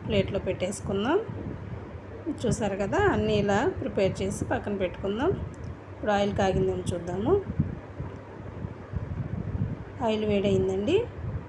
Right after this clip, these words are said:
ఇప్పుడు ఈ బాదుషాలు ఒకటి వేసి వేయించుకుందాం ఆయిల్లో వేసి.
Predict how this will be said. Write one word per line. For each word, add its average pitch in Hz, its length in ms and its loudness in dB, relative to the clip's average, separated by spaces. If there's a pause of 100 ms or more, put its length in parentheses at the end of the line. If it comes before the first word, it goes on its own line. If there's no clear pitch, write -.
(680)
ఇప్పుడు 240 300 2 (1400)
ఈ 220 120 -4
బాదుషాలు 226 560 4 (600)
ఒకటి 202 280 4
వేసి 196 300 4
వేయించుకుందాం 190 720 4
ఆయిల్లో 185 320 4
వేసి. 185 300 4